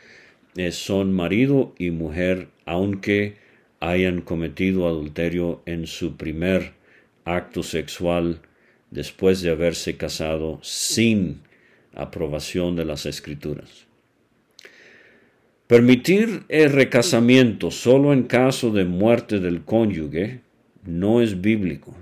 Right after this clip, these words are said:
Creo que ya he enfatizado eso. Un recasamiento no aprobado por las Escrituras. La unión conyugal sería adulterio, disciplinado por la Iglesia, pero con el debido arrepentimiento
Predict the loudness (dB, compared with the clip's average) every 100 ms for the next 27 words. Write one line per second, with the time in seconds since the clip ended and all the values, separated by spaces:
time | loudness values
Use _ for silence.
0 | -20 -8 -4 -4 -4 -4 -2 -2 -4 -6
1 | -8 -8 -4 -4 -6 -10 -14 -8 -2 0
2 | 2 0 -2 0 0 0 -2 -2 2 2
3 | 2 2 4 4 2 -2 -2 -4 -4 -8
4 | -10 -12 -4 -2 -2 -8 -20 _ _ _
5 | _ _ _ _ -6 -2 0 0 2 4
6 | 4 2 0 -2 0 0 2 2 2 -4
7 | -10 _ _ _ -8 -4 0 2 2 0
8 | -2 -2 -4 2 4 4 0 -8 _ _
9 | _ _ _ _ _ -8 -6 -6 -4 -2
10 | 2 2 2 0 -2 -2 -2 -4 -4 -2
11 | -2 -4 -8 _ _ _ -4 -2 -2 -2
12 | -4 -4 -2 -2 2 2 2 2 0 -4
13 | 0 2 4 0 0 -2 0 0 0 0
14 | -2 -6 -8 -8